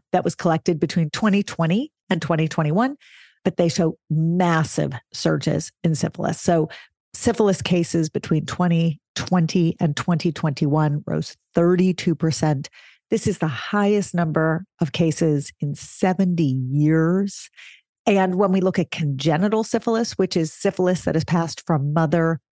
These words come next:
to baby in the womb, not during delivery like herpes, but during the pregnancy, congenital syphilis has also risen thirty-two percent. These numbers are stunning. The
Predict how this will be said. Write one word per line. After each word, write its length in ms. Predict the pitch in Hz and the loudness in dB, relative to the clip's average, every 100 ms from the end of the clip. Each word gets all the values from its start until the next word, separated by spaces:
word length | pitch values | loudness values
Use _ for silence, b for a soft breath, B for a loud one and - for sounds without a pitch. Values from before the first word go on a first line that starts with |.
| _ | _
to 300 | - 170 147 - | -2 0 0 2
baby 320 | 165 165 165 | 2 4 2
in 160 | - 139 | 0 0
the 100 | 147 | 2
womb, 380 | 160 165 160 170 | 4 4 2 0
not 280 | 190 202 - | 2 0 2
during 240 | 202 180 | 2 4
delivery 480 | 160 156 170 185 175 | 2 2 2 2 2
like 220 | 165 147 | 0 0
herpes, 360 | - 160 165 165 | -2 0 0 0
but 160 | 156 135 - | -2 -4 0
during 420 | 170 175 175 165 | 2 4 2 0
the 80 | 143 | -2
pregnancy, 720 | - 160 170 165 - 165 170 B B B - | -2 0 0 0 0 0 -2 B B B -2
congenital 640 | 202 156 175 175 202 185 | 0 2 2 4 2 2
syphilis 440 | - 190 190 185 - | 0 -2 0 -2 -2
has 180 | - - | -6 -4
also 460 | - 160 196 - 196 | 0 2 2 2 2
risen 520 | 185 190 202 196 208 - _ _ | 2 0 0 -2 -4 -10 _ _
thirty-two 680 | 202 196 196 196 - - 208 | 2 2 2 0 -4 0 0
percent. 600 | 196 185 - 175 175 196 - B B B B - | 0 -2 0 0 0 -4 -12 B B B B 0
These 380 | 240 240 247 226 | 2 2 2 0
numbers 340 | 214 202 196 - - | 0 0 -2 -6 0
are 560 | 180 180 180 175 170 - _ _ | 2 4 4 2 -2 -8 _ _
stunning. 680 | - - 170 160 160 151 151 _ _ | -14 -4 0 2 2 0 -2 _ _
The 100 | 180 | -2